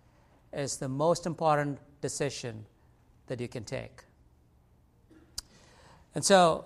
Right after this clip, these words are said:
my prayer today is as we go very quickly through what John is presenting to us, we will understand th-, that we be caught up by the glory of Jesus Christ, about who he is, that our hearts would be so caught up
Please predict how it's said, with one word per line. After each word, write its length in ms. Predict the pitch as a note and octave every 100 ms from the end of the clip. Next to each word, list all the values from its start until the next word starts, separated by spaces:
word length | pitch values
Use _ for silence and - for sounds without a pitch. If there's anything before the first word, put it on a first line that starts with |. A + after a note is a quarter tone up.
| C#3+
my 280 | D#3 G#3+ A#3
prayer 320 | - G#3+ G#3
today 420 | G#3 E3 F#3 F#3+
is 160 | F#3 D3
as 140 | C#3+
we 120 | E3+
go 460 | D#3 C3+ G3 G#3 G3
very 220 | E3+ D#3
quickly 560 | D3 - G#3 - F#3 F3+
through 260 | - F3
what 260 | C#3 D#3+ B2+
John 420 | A#2+ F#3 G3 G3+
is 120 | E3+
presenting 640 | - D3+ A2+ F#3 G3 G3+ E3
to 160 | F#3+
us, 280 | F3 F3+ E3+
we 140 | D3 E3
will 140 | D#3+
understand 760 | D3+ C#3 - - F#3+ G3 G3+ - - - - C3+ -
th-, 120 | F3+
that 200 | D#3+ E3+
we 100 | F3+
be 140 | D3
caught 420 | D#3 - B3+ A#3+ A#3
up 240 | A#3+ E3
by 120 | E3
the 120 | D3+
glory 640 | C#3 B2 G#3+ A#3 A#3 G#3 F#3
of 140 | C#3+
Jesus 400 | A#2 F3 - D#3
Christ, 460 | - D#3 C3+ C3 -
about 400 | F#3 C#3+ F#3+ F#3+
who 280 | - B3+ A#3
he 340 | A3 A#3 G3
is, 560 | B3 G#3 C3+ - - - _ _ - - -
that 100 | F#3
our 240 | F3+ E3+
hearts 580 | - - A#3 G#3 G#3 -
would 220 | F3+ D3
be 200 | F3 F3
so 380 | - - B3 B3
caught 360 | A#3+ A#3 A3
up 280 | D3+ A#2 -